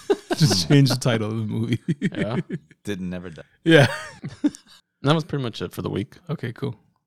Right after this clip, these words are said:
Speaker 1: Danny, what about you?
Speaker 3: Uh, just Squid Games.
Speaker 1: Did you finish it?
Speaker 3: Yeah, yeah. I, I, we, I binged it in two days.
Speaker 1: Yeah, how could you not, right?
Speaker 3: It's,
Speaker 1: Once you start
Speaker 3: yeah,
Speaker 1: watching,
Speaker 3: you
Speaker 1: you're just
Speaker 3: can't.
Speaker 1: like,
Speaker 3: Yeah,
Speaker 1: "Holy
Speaker 3: you
Speaker 1: moly."
Speaker 3: don't wanna wait.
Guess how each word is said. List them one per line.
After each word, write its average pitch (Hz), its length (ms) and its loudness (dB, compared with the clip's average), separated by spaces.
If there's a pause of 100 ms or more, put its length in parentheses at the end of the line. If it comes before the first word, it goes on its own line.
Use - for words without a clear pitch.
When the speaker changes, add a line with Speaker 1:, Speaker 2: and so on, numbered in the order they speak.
Speaker 1:
Danny, 127 140 2
what 123 80 0
about 117 160 -2
you? 120 80 -6 (340)
Speaker 3:
Uh, 110 420 4 (200)
just - 240 -4
Squid - 300 -2
Games. 82 460 -4 (120)
Speaker 1:
Did - 60 -6
you - 40 -2
finish 123 220 -2
it? - 160 0 (260)
Speaker 3:
Yeah, - 160 -8
yeah. 69 120 -10 (240)
I, 90 140 0
I, 87 60 2
we, 92 120 2
I 85 220 -2
binged 85 360 -4
it 78 60 -4
in 71 180 -6
two 80 120 -10
days. 73 280 -6
Speaker 1:
Yeah, 117 200 0
how 127 120 2
could 139 140 4
you 151 80 0
not, 117 200 -2
right? 107 120 -4 (100)
Speaker 3:
It's, - 220 -10
Speaker 1:
Once 131 160 2
you 120 60 2
start 117 160 2
Speaker 3:
yeah, 107 40 -2
Speaker 1:
watching, 110 240 0
Speaker 3:
you 110 60 -2
Speaker 1:
you're 107 40 -6
just 117 140 0
Speaker 3:
can't. 98 240 -2
Speaker 1:
like, - 140 -18
Speaker 3:
Yeah, - 160 -2
Speaker 1:
"Holy 156 140 2
Speaker 3:
you 135 40 0
Speaker 1:
moly." 208 240 0
Speaker 3:
don't - 80 2
wanna 123 220 4
wait. 80 240 -4